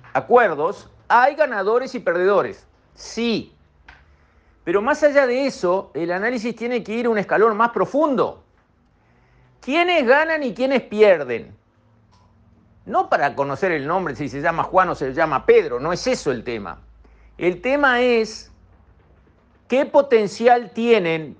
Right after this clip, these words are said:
para la sociedad uruguaya hacia el futuro los que ganan y los que pierden. Ahí está el quid de la cuestión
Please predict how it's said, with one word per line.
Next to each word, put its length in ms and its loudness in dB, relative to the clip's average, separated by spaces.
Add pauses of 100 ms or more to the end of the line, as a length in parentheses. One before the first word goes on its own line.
para 280 4
la 140 -2
sociedad 400 0
uruguaya 460 2
hacia 140 -2
el 80 0
futuro 640 -2
los 300 2
que 180 -6
ganan 460 0 (260)
y 140 -6
los 140 0
que 120 -2
pierden. 560 0 (520)
Ahí 520 2
está 240 2
el 200 0
quid 220 -2
de 120 0
la 160 0
cuestión 520 0